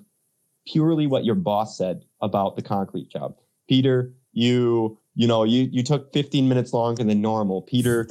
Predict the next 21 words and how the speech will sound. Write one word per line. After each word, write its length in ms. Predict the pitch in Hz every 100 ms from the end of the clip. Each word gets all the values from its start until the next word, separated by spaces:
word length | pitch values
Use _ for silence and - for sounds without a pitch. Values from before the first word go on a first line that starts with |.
| -
you 100 | -
know, 160 | 117 117
this 260 | 107 131 147
looks 220 | 170 -
great, 400 | 110 151 151 -
but 160 | 120
this 140 | 131 127
is 100 | 123
the 80 | 127
only 160 | 123
thing." 320 | 117 131 123 - _ _ _ - 101 -
That 200 | 135 143
becomes 340 | 165 180 170 131
a 60 |
lot 380 | 113 107 120 87
less 520 | 107 110 123 123 - -
of 180 | 107 98
a 100 | 90
solid 1000 | - - - - 104 113 131 120 95 92 - _ _
thing 460 | 131 117 95 85 - _ _ _ _ -
to 280 | 127 113